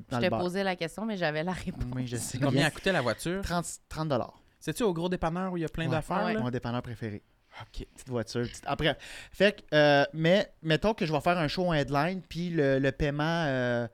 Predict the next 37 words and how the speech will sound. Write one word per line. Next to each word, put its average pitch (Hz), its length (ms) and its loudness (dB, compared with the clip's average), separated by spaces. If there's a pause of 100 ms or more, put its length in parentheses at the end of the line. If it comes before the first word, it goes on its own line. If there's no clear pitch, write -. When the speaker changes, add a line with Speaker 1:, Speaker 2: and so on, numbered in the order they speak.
(500)
Speaker 1:
tu - 100 -6
sais, 156 80 -2
ça 135 360 -2
Speaker 2:
Comme 185 140 -2
tête 175 240 -4
d'affiche, 165 240 -6
Speaker 1:
perdure 160 300 2
Speaker 2:
ouais. 175 60 4
Speaker 1:
dans 151 120 4
le 135 80 -2
temps, 156 200 0
ouais, 160 300 2
puis, 143 300 -4
euh, 131 100 -2
ouais, 131 180 -4
c'est 127 140 -10
ça, 131 120 -10
excusez, 123 300 -12
que, 123 120 -12
mettons, 113 300 -8
je - 60 -16
suis - 120 -12
en 110 80 -8
tête 120 160 -6
d'affiche, 117 280 -6
puis 135 140 -10
le 131 120 0
paiement, 139 320 0
il 151 80 0
est 127 40 0
pas 147 160 -2
arrivé 143 320 -4
après 131 240 -4
trois 127 300 -2
jours, 139 240 -4
quatre 123 200 -6
jours. 143 320 0